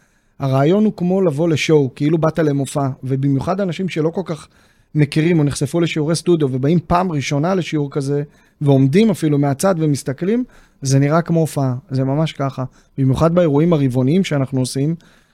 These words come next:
ואנחנו, ועומדים יותר ממדריך אחד על הבמה, שניים, שלושה, לפעמים גם יותר,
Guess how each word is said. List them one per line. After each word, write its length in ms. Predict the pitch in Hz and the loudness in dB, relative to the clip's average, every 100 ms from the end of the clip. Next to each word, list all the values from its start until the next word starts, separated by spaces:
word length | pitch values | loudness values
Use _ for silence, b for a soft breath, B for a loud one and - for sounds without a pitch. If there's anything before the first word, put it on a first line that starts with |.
| b | b
ואנחנו, 520 | 131 131 147 135 131 123 | 0 0 -2 -2 -2 -2
ועומדים 360 | 127 127 170 | 0 2 2
יותר 260 | 139 175 190 | 2 2 2
ממדריך 420 | 208 156 139 131 | 2 0 -2 -6
אחד 260 | 131 131 131 | -4 -4 -2
על 100 | 127 | -2
הבמה, 320 | 123 123 127 | -2 -2 -2
שניים, 340 | - 156 156 | -4 -4 -4
שלושה, 340 | 131 131 170 156 | -6 -8 -4 -4
לפעמים 320 | 131 135 156 | -4 -4 -2
גם 160 | 151 131 | -2 -2
יותר, 280 | 123 190 | -2 -2